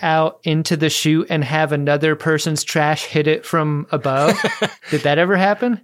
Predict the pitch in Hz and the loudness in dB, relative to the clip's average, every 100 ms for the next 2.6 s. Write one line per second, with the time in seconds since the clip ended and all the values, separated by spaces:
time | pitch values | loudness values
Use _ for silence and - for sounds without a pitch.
0 | _ - 233 302 285 233 240 226 208 247 | _ 0 0 0 0 2 2 2 2 0
1 | 220 214 190 202 196 107 80 - - - | 2 2 2 0 0 -2 -4 -12 -20 -14
2 | - 262 277 269 277 | -2 2 2 2 0